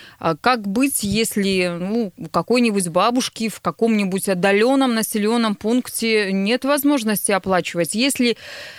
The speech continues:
может быть, через волонтёров, либо через какие-то социальные службы помочь вот этим одиноким людям, пожилым людям или тем людям, у которых нет возможности сделать платежи за услуги Ж К Х, а, в онлайн-режиме?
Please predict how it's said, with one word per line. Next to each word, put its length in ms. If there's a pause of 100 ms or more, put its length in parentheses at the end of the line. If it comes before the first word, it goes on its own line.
(140)
может 180
быть, 220
через 340
волонтёров, 800
либо 320
через 320
какие-то 380
социальные 720
службы 520
помочь 540
вот 180
этим 540
одиноким 960
людям, 560
пожилым 480
людям 380
или 100
тем 260
людям, 320
у 60
которых 360
нет 240
возможности 720
сделать 480 (380)
платежи 680
за 260
услуги 420
Ж 160
К 160
Х, 320 (120)
а, 380
в 80
онлайн-режиме? 800